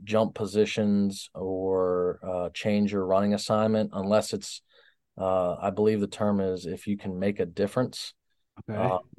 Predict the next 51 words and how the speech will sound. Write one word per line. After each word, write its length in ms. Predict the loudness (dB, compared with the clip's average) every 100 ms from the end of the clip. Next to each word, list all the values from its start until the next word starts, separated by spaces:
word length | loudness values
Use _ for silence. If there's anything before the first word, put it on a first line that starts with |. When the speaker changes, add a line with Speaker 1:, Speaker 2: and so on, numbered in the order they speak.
| _
Speaker 1:
so 440 | -10 2 6 6 4
usually 460 | 2 2 6 8
if 160 | 8 6
you're, 300 | 4 6 6
if 140 | 4 0
you're 120 | -4
pulling 320 | 2 4 6
up, 180 | 6 2 -14
if 140 | -4
you're 100 | -4
fourth 340 | -2 2 2 4
due 140 | 4
on 80 | 6
the 60 |
box 380 | 6 8 8 6
and 80 | 0
you're 80 | -2
pulling 260 | 2 2
up 80 | 2
the 80 | -2
same 280 | 0 0 2
time 240 | 2 2
as 120 | 2
third 320 | 2 6 6 6
due, 340 | 6 6 4
you're 140 | 0 -6
staying 360 | 0 2 2
fourth 300 | 0 -2 -4
due. 280 | -4 -10 -10 -14 -20 -20 -8
Um, 440 | -6 -4 -4 -8 -6
even 240 | -2 0
if 140 | 0 -2
you 60 |
pull 240 | -4 0 0
in 60 |
the 60 | 0
block 300 | 2 2 0
ahead 200 | -2 0
of 80 | 0
'em, 180 | -2 -4
your, 260 | -4 -6
your 160 | -4 -4
assignment 640 | -2 0 2 0 -2 -8
is 140 | -12 -8
staying 300 | 0 2 2
the 60 |
same, 380 | 0 0 2 2
and 80 | 0
your, 280 | -2 -4 -8 -16 -16
the, 360 | -8 -8 -6
um, 480 | -4 -2 -4 -6 -12